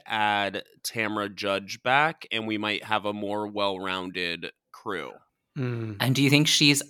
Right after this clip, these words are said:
Speaker 3: angling for that because she's gonna be on the next season of Girls Trip and she's so, such a Housewives commentator with her podcast and stuff?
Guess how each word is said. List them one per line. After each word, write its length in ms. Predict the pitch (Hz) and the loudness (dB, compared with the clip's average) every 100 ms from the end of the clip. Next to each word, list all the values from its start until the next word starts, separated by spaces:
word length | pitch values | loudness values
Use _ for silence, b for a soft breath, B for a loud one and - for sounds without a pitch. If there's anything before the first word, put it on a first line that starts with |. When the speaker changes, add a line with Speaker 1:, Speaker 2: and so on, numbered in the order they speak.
| 110 | 2
Speaker 3:
angling 420 | 113 123 123 127 | 4 6 6 4
for 120 | 123 | 4
that 200 | 113 113 | 6 6
because 300 | 107 - 107 | 2 0 2
she's 180 | - 98 | 2 2
gonna 200 | 104 98 | 0 0
be 120 | 101 | 2
on 120 | 104 104 | 2 2
the 60 | |
next 240 | 101 98 - | 0 0 0
season 260 | 104 92 | -2 -2
of 100 | 90 | -4
Girls 360 | 92 113 113 110 | 0 2 2 0
Trip 360 | - 110 107 104 | 2 4 4 2
and 160 | 98 98 | 0 2
she's 240 | 107 95 | 2 2
so, 400 | - 101 101 98 | 4 4 4 2
such 200 | 98 117 | 0 0
a 60 | 107 | 0
Housewives 420 | - 104 95 82 | -2 -4 -4 -6
commentator 460 | - 104 101 101 87 | -2 -2 0 -2 -4
with 100 | 80 | -8
her 60 | |
podcast 440 | - 90 76 90 131 | -6 -8 -6 -6 -4
and 100 | 120 | -2
stuff? 280 | 117 117 | -2 -4